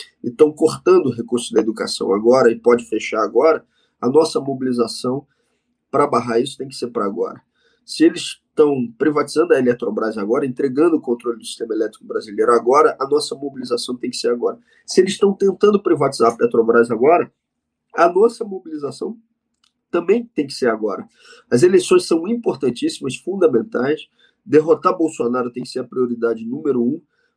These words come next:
mas a mobilização até chegar às eleições, ela exerce um papel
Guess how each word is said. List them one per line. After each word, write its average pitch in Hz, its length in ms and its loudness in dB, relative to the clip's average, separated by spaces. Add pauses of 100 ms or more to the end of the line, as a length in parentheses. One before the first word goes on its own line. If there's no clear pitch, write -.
mas 135 220 0
a 156 40 2
mobilização 175 840 0
até 120 180 -4
chegar 165 500 2
às 143 140 0
eleições, 127 720 -2 (400)
ela 127 180 2
exerce 135 540 -2
um 147 100 -4
papel 143 560 0